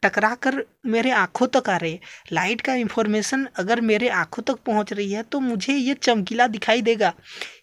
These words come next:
यही वजह है कि जो प्लैनेट है वो स्टार की तरफ बिहेव कर रहा है और ये बहुत ज़्यादा दूर में था, ये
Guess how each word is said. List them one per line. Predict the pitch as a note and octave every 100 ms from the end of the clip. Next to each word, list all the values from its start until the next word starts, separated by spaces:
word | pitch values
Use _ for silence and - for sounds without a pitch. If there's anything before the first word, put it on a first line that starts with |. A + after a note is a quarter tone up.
| _ A3+
यही | A3+ C#4+
वजह | B3+ B3 C#4
है | C4
कि | C4 D4
जो | B3 D4+ C#4+ - -
प्लैनेट | G#3+ G3+ A#3+ C#4+ -
है | A#3 C4 E4 - - - - -
वो | F3 A#3+ C#4+ - _ _ _ _ _ _ - -
स्टार | - - F#3+ B3
की | B3+
तरफ | C4 C4
बिहेव | A#3 G#3+ A3
कर | A3+ G#3+
रहा | G#3+
है | G#3
और | A#3 B3+
ये | C4
बहुत | A3 A#3 A#3+ B3+
ज़्यादा | G3+ G#3+ B3
दूर | F#3+ A#3 B3+
में | A#3 F#3
था, | - E3 - _ - - - G#3
ये | A#3+ B3+